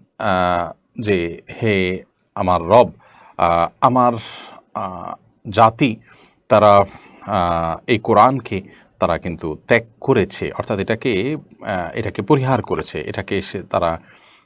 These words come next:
আ, সিরিয়াসনেসের সাথে তারা তেলাওয়াত করেনি, পড়েনি, আমল করেনি, এটা কোরআনকে পরিত্যাগের অংশ।"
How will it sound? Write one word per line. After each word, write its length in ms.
আ, 340
সিরিয়াসনেসের 520
সাথে 280
তারা 180
তেলাওয়াত 340
করেনি, 340
পড়েনি, 460
আমল 260
করেনি, 420
এটা 240
কোরআনকে 360
পরিত্যাগের 540
অংশ।" 340